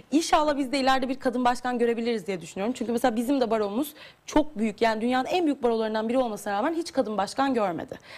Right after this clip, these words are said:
Halbuki eşitliği çok önemseyen bir baroyuz. Yani bazı şeylerin sözde kalmaması lazım. Özünü de harekete geçirmek lazım. O yüzden de kadınların görünürlüğünü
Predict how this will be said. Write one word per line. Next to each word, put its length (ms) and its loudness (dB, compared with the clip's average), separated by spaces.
Halbuki 340 4
eşitliği 400 -2
çok 180 -2
önemseyen 580 0
bir 100 -4
baroyuz. 300 -4
Yani 260 4
bazı 280 2
şeylerin 280 -2
sözde 340 -2
kalmaması 640 -2
lazım. 320 -2
Özünü 420 4
de 200 4
harekete 460 0
geçirmek 560 -4
lazım. 420 -4
O 100 6
yüzden 420 2
de 120 -2
kadınların 520 2
görünürlüğünü 800 0